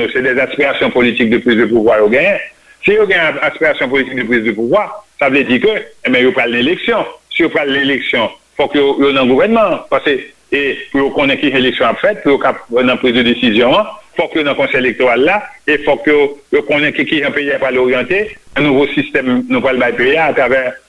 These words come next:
le maniement, nous allons le faire dans la Constitution. Toutes ces choses, c'est des bagailles qui font l'objet de discussion. Et moi, je pense que si monsieur était très lucide, il ne pas aller au-delà des choses, il pas comprendre la situation. Moi, je pense que c'est une logique, ça, pour entrer, parce que solution,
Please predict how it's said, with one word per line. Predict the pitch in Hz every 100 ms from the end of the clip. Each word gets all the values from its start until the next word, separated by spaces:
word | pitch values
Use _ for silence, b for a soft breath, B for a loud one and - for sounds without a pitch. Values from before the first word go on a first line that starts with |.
| -
le | 135
maniement, | 135 135 131
nous | 131
allons | 127 135
le | 127
faire | 139
dans | 131
la | 131
Constitution. | 147 156 147 - 247 247 226 - 120
Toutes | 285 -
ces | -
choses, | 185 156 135
c'est | 139
des | 135
bagailles | 127 131 120
qui | -
font | 123
l'objet | 127 117 117
de | 113
discussion. | 107 107 - 101 190 262 - b b
Et |
moi, | 302 277
je |
pense | 240 220
que | 175 160 143
si | 214
monsieur | 185 160
était | 135 139
très | - 127
lucide, | 123 123 131 110 104 - b -
il |
ne | 135
pas | 139 135
aller | 135 123 127 127
au-delà | 127 120 120 113
des | 110
choses, | 110 214 254 196 b -
il |
pas | 135 151
comprendre | 160 131 131
la | 120
situation. | 120 123 113 127 143 160 _
Moi, | 139
je | 139
pense | 131
que | 123 135
c'est | 127
une | 120
logique, | 113 107 131
ça, | - 123
pour | 110 107
entrer, | 101 143 143 143 B
parce | - 113
que | 131 123 - _
solution, | - 170 151 - - 165 151